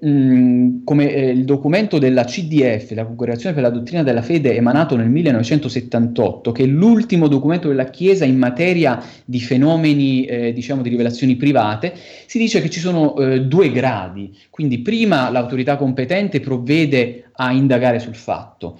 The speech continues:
Dopo aver studiato e indagato,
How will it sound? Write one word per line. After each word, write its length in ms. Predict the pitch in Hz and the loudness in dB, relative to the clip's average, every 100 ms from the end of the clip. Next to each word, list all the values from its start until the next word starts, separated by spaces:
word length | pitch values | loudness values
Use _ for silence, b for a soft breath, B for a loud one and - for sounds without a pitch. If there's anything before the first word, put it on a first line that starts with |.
| B - | B -8
Dopo 560 | 131 254 311 302 170 | 0 4 4 2 0
aver 240 | 139 202 - | 2 2 0
studiato 640 | - - 123 147 156 143 | -12 -10 -2 0 0 -2
e 40 | 123 | -4
indagato, 1120 | 113 107 107 98 90 87 - 180 247 B | -4 -4 -6 -8 -10 -10 -2 0 0 B